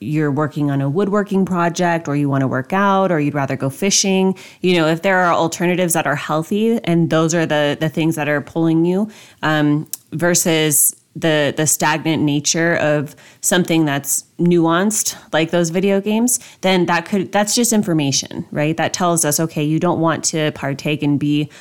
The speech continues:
a part of, um, the connection, the community, the family, your relationships. So why, why exactly is that? And, you know, for, for me, one hundred percent, ninety, ninety percent of the time,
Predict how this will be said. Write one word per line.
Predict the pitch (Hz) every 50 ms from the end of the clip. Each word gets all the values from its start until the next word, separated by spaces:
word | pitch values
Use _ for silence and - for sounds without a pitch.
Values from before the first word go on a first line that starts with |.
| - - -
a | -
part | - - - 151 147 147
of, | 151 151 147 131 -
um, | - 147 147 139 131 139
the | 139 151
connection, | 143 - 143 135 131 135 - - 170 160 165
the | 160 160
community, | 160 - 143 139 139 151 147 165
the | 147 147
family, | 135 - 156 147 147 151 160 165 175
your | 160 147
relationships. | 139 139 131 139 147 147 - 170 180 180 - 214 214 226 - - - - - - -
So | - - 190 185 180 175
why, | 156 156 170 175 175 175 180 180
why | - 165 175 185 196
exactly | 196 190 180 175 160 151 151 - 139
is | - 147 139 -
that? | - - - - - - - - -
And, | - 190 196 196 190 185 180 147 - -
you | 196 196
know, | 175 165
for, | 165 - 180 180 175 165 -
for | - - 165
me, | 165 170 214 262 254 202 185 185
one | 180 - 180 233 247
hundred | 196 170 196 202 202 196 180 -
percent, | - 165 156 - - 185 175 151 143 -
ninety, | 220 196 180 190 208 226 254 254 247 247 240 202 - -
ninety | - 220 220 220 233 247 254
percent | 247 269 254 247 233 208
of | 208 202 -
the | 190
time, | - 214 196 202 220 240